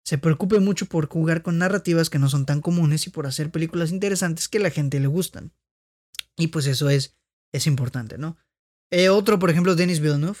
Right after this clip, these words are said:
Denis Villeneuve también es un director con un sello de autoría muy cabrón y que funciona, ¿no? Funciona mucho como, como cines gran-, como unas superproducciones. Por ejemplo, Dune. Dune se estrenó el año pasado, es un blockbuster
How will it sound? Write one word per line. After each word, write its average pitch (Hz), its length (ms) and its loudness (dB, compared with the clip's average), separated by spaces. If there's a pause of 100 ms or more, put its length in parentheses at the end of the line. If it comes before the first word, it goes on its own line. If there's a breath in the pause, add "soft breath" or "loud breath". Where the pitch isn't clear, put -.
(120)
Denis 160 280 -2
Villeneuve 147 380 2
también 147 320 0
es 156 80 -2
un 151 100 -2
director 143 460 -4 (100)
con 143 160 -2
un 143 160 -2
sello 156 220 -2
de 143 40 0
autoría 139 360 -4
muy 143 180 -4
cabrón 135 520 -2 (640)
y 180 180 -6
que 190 560 4
funciona, 180 600 0
¿no? 185 320 -4
Funciona 170 380 -4
mucho 170 360 -4
como, 131 600 -2 (880)
como 143 260 -2
cines 170 460 0
gran-, 208 380 -2
como 151 300 -4
unas 170 320 -4
superproducciones. 202 680 -6
Por 165 100 -6
ejemplo, 202 320 -2
Dune. 233 360 -4
Dune 175 300 -4
se 202 80 -4
estrenó 170 300 -6
el 175 80 -4
año 175 180 -4
pasado, 208 400 -2
es 214 120 -6
un 160 180 0
blockbuster 185 720 0